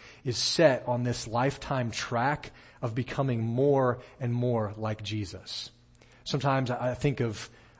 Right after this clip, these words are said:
um, little Owen in the nicu and that nicu dance that they talked about. Sometimes our Christian walk feels that way, right? Two steps forward, one step back. Two step forward, one step back. Maybe it's one step forward, two steps back.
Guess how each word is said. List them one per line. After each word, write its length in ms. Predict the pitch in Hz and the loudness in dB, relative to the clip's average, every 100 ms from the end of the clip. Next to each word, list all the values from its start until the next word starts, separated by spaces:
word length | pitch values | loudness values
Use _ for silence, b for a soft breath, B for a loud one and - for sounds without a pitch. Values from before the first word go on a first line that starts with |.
| - | -6
um, 300 | 113 107 107 | -2 -2 -2
little 200 | 127 131 | -2 0
Owen 440 | 131 139 123 120 - - | 2 2 2 -2 -8 -8
in 100 | 123 | -4
the 60 | 117 | 0
nicu 560 | 120 135 - 131 117 | 2 0 0 0 0
and 120 | 107 110 | 0 0
that 180 | 113 | -2
nicu 440 | 113 123 135 - 127 | 0 -2 -2 -4 -2
dance 380 | 120 123 120 - | 2 2 0 -4
that 120 | 113 | -6
they 100 | 107 | -4
talked 300 | 104 101 - | -4 -6 -6
about. 200 | 101 101 | -6 -4
Sometimes 300 | 143 160 147 | -4 -2 -2
our 60 | |
Christian 380 | 127 - - 143 | -4 -4 -4 -2
walk 240 | 120 135 135 | 0 0 0
feels 300 | 139 135 101 | 0 0 0
that 140 | 101 | -6
way, 160 | 98 95 | -6 -4
right? 320 | 98 120 123 | -2 -2 -4
Two 140 | - | -8
steps 280 | 120 120 107 | -6 -6 -8
forward, 260 | - 117 107 | -8 -6 -6
one 160 | 104 | -8
step 220 | - 101 | -8 -10
back. 340 | 92 - - - b b b b b b b b b - | -12 -18 -20 -20 b b b b b b b b b -12
Two 200 | - 143 | -4 -4
step 300 | - - 120 | -2 -2 -2
forward, 400 | - 123 113 107 | -4 -4 -4 -4
one 180 | 107 110 | -4 -4
step 320 | - 113 98 - - | -6 -8 -10 -16 -20
back. 360 | - 85 78 - | -8 -8 -8 -8
Maybe 260 | 107 113 110 | -6 -2 -4
it's 160 | - | -4
one 180 | 110 123 | -4 -4
step 240 | 120 120 | -2 -6
forward, 340 | 104 117 110 104 | -6 -8 -8 -8
two 180 | - 143 | -4 -4
steps 440 | - 104 95 - | -4 -8 -10 -14
back. 460 | 120 101 82 - | -10 -10 -10 -12